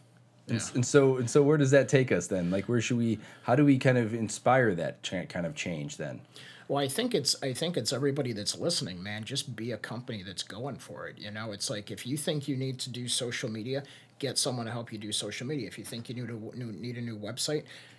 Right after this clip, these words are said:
Speaker 2: use your resources and find the best person to do a website. But don't take a whole year to do a decision. In fact, I work with a lot of, uh, startups in Chicago, and actually, um, you know, I, I just <laughs> came out of a meeting,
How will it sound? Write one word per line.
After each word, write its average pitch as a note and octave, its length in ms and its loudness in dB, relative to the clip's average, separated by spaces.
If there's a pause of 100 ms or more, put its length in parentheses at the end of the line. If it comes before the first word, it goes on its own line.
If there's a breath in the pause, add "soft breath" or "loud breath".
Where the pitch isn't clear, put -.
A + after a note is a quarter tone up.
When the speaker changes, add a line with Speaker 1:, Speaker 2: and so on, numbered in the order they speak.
(120)
Speaker 2:
use B2+ 260 -4
your C#3 100 0
resources A#2+ 680 -2
and F#2+ 140 -8
find D3 340 -2
the C#3+ 60 0
best A#2 280 -4
person A2 320 -2
to G#2+ 60 -6
do G#2 180 -8
a G#2 80 -6
website. C#3 520 -4 (480 loud breath)
But A2 180 -4
don't - 280 0 (140)
take D#3 380 -4
a G#2 80 -8
whole A#2+ 320 -6
year C3 240 0
to A#2+ 80 -4
do G#2+ 220 -8
a G2+ 40 -10
decision. A#2+ 520 -2
In B2 80 -6
fact, C#3+ 360 0
I D3+ 120 2
work C#3+ 240 -4
with B2 100 -4
a B2 60 -6
lot A#2 160 -4
of, G#2+ 240 -6
uh, - 80 -8
startups B2+ 560 -2
in G#2+ 100 -6
Chicago, G#2+ 600 -8
and G2+ 100 -8
actually, G2+ 580 -8
um, G2 400 -12 (180)
you C3 100 -6
know, A2 80 -4
I, G#2+ 40 -2 (140)
I A2+ 80 -6 (140)
just - 280 0
<laughs> - 80 -8
came C3 180 -2
out C3 180 -2
of A#2 100 -8
a A#2 60 -8
meeting, G#2+ 460 -10